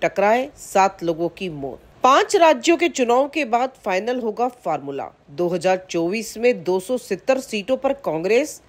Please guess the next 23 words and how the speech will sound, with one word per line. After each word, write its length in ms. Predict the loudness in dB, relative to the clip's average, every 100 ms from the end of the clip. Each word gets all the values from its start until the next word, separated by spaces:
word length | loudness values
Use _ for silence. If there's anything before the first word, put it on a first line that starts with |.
| _ _ -6
इंडिया 340 | -2 4 4
के 200 | 4 0
साथी 420 | 0 2 2 0 -6
दो 260 | -2 -2
सौ 160 | -2 -4
सत्तर 420 | -4 -8 0 0
पर 200 | 2 0
लड़ेंगे। 580 | 0 0 0 -4 -12 -16 -20 -20 -16 -2
दिल्ली 380 | 4 6 8 6
में 160 | 4
विजयादशमी 880 | 0 2 4 6 6 4 -4 -4 -4
पर 180 | -2 -4
मोदी 360 | -2 -4 -4 -6
ने 140 | -8
पानी 400 | -6 -6 -6 -6
बचाने, 560 | -6 -4 -4 -4 -6 -8 _ _ -16
डिजिटल 580 | -4 -2 0 2 4 4
लेन 240 | 4 2
देन 180 | 0 -2
को 140 | -2 -2
बढ़ावा 440 | 2 2 2 0
देने 300 | 0 -2 -4
समेत 380 | -6 -6 -6